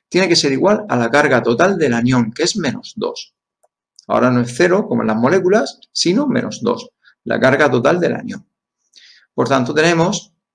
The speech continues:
que X menos seis es igual a menos dos, porque es lo mismo que X es igual a cuatro. Ya se lo podemos poner, este número de oxidación, al carbono.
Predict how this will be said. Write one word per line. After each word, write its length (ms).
que 520
X 420
menos 300
seis 320
es 120
igual 220
a 60
menos 260
dos, 400
porque 300
es 80
lo 80
mismo 520
que 260
X 380
es 140
igual 200
a 100
cuatro. 360
Ya 120
se 120
lo 80
podemos 320
poner, 280
este 180
número 200
de 60
oxidación, 540
al 140
carbono. 500